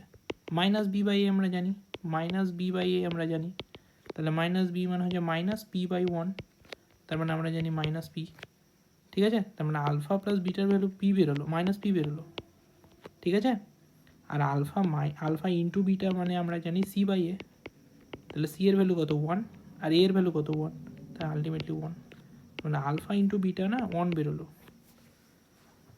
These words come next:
ঠিক আছে? এবার আমাদেরকে এমন একটা সমীকরণ বার করতে দিয়েছে।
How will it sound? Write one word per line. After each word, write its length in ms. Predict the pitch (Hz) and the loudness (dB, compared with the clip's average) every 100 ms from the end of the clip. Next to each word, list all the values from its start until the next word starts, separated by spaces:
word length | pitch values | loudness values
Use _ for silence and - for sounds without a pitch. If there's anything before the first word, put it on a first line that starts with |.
| _ - _ _ - | _ -20 _ _ -6
ঠিক 140 | 185 | 0
আছে? 240 | 208 269 214 - - - - - | 2 2 0 -6 -20 -20 -20 -6
এবার 220 | 185 202 220 | 0 2 2
আমাদেরকে 480 | 190 196 202 202 | 2 4 2 2
এমন 200 | 208 196 | 2 2
একটা 160 | 214 220 | 2 -2
সমীকরণ 480 | 214 196 196 196 190 | 0 2 2 2 4
বার 140 | 180 | 2
করতে 320 | 175 190 190 | 2 -2 0
দিয়েছে। 380 | 160 143 143 214 | 0 0 0 -4